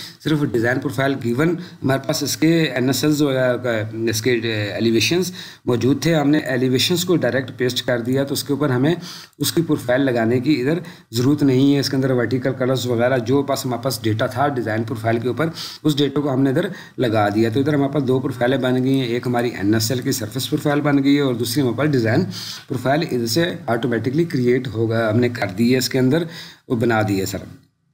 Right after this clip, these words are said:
तो इसके बाद आपने इधर cross section के ऊपर आना है और manage surface को आपने जैसे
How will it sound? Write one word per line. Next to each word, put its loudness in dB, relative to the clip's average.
तो 2
इसके 0
बाद 2
आपने 2
इधर 0
cross 0
section 0
के 0
ऊपर -2
आना 2
है 2
और 0
manage 0
surface -2
को -2
आपने 2
जैसे 0